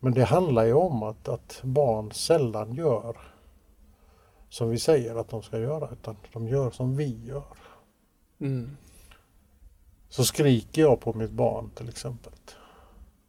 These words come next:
Speaker 1: så kommer jag få ett skrikande barn som skriker tillbaka alltså.
Speaker 2: Mm.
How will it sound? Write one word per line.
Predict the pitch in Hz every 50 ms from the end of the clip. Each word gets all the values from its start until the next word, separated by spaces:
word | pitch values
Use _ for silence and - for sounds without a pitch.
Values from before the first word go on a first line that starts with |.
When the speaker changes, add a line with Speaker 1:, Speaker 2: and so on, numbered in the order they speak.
| _ _ _ _ _ - - - - _ _ _ - - _ - _ _
Speaker 1:
så | - - 120
kommer | - - 127 123 113 120
jag | 120 113 104
få | - - 131 127
ett | 110 -
skrikande | - - - 113 113 113 - - 117 113 117 113
barn | 113 120 113 120 117 107 - - - - - - - - - _ _ _ _ _ _ - - - - - - -
som | - 110
skriker | - - - 131 113 - 117 107
tillbaka | 120 127 151 117 98 - - -
alltså. | - - - - - - - - - - - _ _ _
Speaker 2:
Mm. | - 139 131 113 104 -